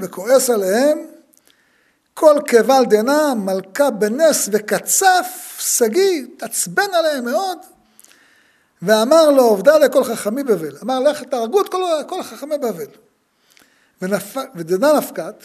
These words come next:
יצאה הרועה, וחכמי הם מתקטלין,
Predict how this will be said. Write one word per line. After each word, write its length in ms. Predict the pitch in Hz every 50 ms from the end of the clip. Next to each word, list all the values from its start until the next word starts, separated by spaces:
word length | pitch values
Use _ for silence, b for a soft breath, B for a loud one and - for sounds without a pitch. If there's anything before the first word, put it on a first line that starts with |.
| _ -
יצאה 320 | 170 165 - - 269 254
הרועה, 440 | 233 208 175 175 165 175 220 302 349 349 - - _ _ _ _ _ _ _ _ _ _ _ _ _ _ _ _ _ _ _ _ -
וחכמי 400 | 170 - - - - 208 285 330
הם 160 | 330 294 302
מתקטלין, 680 | 277 - - - - 262 262 330 370 370 349 269 175